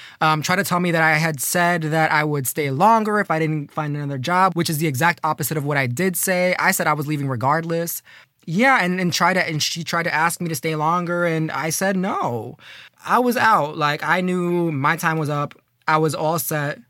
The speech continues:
Stop playing with me. That same week, actually, the Sunday before it,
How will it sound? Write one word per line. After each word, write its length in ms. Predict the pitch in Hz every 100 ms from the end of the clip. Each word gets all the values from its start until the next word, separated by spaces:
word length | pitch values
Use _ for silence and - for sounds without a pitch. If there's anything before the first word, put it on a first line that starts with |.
| _
Stop 240 | - 165 147
playing 140 | 135
with 100 | 117
me. 200 | 107 - _ _ _ _ _ _ -
That 260 | 175 170
same 280 | - 185 196
week, 140 | 190
actually, 340 | 190 170 139 175
the 100 | 165
Sunday 180 | 170 170
before 400 | 156 165 165 160
it, 140 | 147